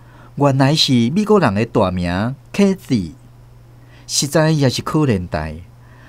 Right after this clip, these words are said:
无猜我伫外国留学遮济冬，无想到咱台北市的婴仔已经进步到这个地步，因有北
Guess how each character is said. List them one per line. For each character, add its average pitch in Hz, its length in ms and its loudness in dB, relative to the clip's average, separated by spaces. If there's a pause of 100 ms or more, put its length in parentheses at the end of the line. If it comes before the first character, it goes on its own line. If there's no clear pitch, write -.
无 120 160 4
猜 127 140 0
我 131 160 2
伫 113 160 -2
外 101 160 0
国 117 160 0
留 120 180 2
学 117 200 0
遮 220 280 -2
济 117 220 -4
冬， 117 360 -2 (480)
无 180 140 4
想 165 220 0
到 147 160 4
咱 233 200 2
台 143 140 2
北 208 140 0
市 175 200 -4
的 160 120 0 (100)
婴 170 160 0
仔 185 280 0 (220)
已 226 60 -2
经 175 220 0
进 226 260 -2
步 139 160 2
到 214 220 2
这 277 140 0
个 202 100 2
地 92 240 -2
步， 120 360 0 (640)
因 165 140 6
有 156 100 4
北 147 160 0